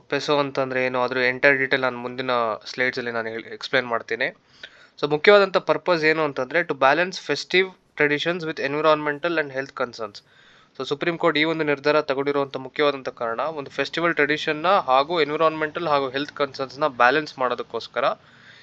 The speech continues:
ಈ ಒಂದು sale of green firecrackers-ನ ಪ್ರಮೋಟ್ ಮಾಡ್ತಾ ಇದೆ. So, ಹಂಗಾರೆ ಏನ್ ಗ್ರೀನ್ ಫೈರ್ ಕ್ರ್ಯಾಕರ್ಸ್, ಅದಕ್ಕೂ ಮತ್ತೆ ಟ್ರೆಡಿಷನಲ್ ಕ್ರ್ಯಾಕರ್ಸ್‌ಗೂ ಏನ್ ಡಿಫರೆನ್ಸ್ ಅಂತ ನಾವು ನೋಡೋಣ.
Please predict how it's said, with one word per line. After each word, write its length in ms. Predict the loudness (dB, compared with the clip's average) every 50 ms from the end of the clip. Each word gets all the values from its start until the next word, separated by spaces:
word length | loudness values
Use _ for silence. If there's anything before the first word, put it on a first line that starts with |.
| -20 _ _ -2
ಈ 60 | 0
ಒಂದು 380 | 2 4 4 2 2 2 0 0
sale 300 | 0 2 2 4 4 4
of 120 | 2 2 0 -4 -2
green 220 | 0 0 0 0
firecrackers-ನ 840 | 0 4 4 4 4 4 2 0 0 0 0 -4 -6 -6 -4 -4 -4 -4 -4 -6 _ _ _ _ _ _ _ _ _ _ _ _ _
ಪ್ರಮೋಟ್ 340 | 0 2 4 4 2 2 0
ಮಾಡ್ತಾ 260 | -4 -2 -2 -4 -4
ಇದೆ. 100 | -4 -6
So, 340 | -10 _ -20 _ -8 -6 -4
ಹಂಗಾರೆ 240 | -2 0 2 2
ಏನ್ 140 | 2 2 0
ಗ್ರೀನ್ 280 | 0 0 0 -2 -2 0
ಫೈರ್ 220 | 2 2 2 2
ಕ್ರ್ಯಾಕರ್ಸ್, 400 | 2 -2 -4 -2 -2 -4 -2 -2
ಅದಕ್ಕೂ 260 | -4 -4 -4 -6 -4
ಮತ್ತೆ 220 | -4 -4 -2 -2 -2
ಟ್ರೆಡಿಷನಲ್ 520 | 0 0 -2 -2 -4 -4 -4 -4 -4 -4
ಕ್ರ್ಯಾಕರ್ಸ್‌ಗೂ 520 | -4 0 0 0 0 0 -6 -6 -4 -6 -6
ಏನ್ 160 | -6 -6 -8
ಡಿಫರೆನ್ಸ್ 400 | -10 -10 -6 -8 -8 -6 -6 -10
ಅಂತ 140 | -8 -6 -6
ನಾವು 160 | -6 -6 -6
ನೋಡೋಣ. 280 | -6 -4 -4 -2 -4